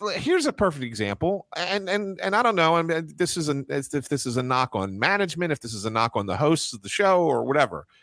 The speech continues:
Eagles get blown out at home by the,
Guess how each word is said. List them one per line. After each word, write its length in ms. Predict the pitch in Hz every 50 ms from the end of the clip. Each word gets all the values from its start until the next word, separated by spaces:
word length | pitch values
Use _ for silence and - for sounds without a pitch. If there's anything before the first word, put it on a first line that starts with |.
| _ _ _ _ _ _ _ _ _ _ _ - - _ _ -
Eagles 260 | - 302 339 349 320
get 280 | 208 - 180 131 107 101
blown 340 | - 120 139 160 196 226 208
out 280 | 180 170 147 143 - - -
at 180 | 139 170 180
home 360 | 147 156 160 139 131 120 120
by 140 | 117 117 113
the, 120 | 104 107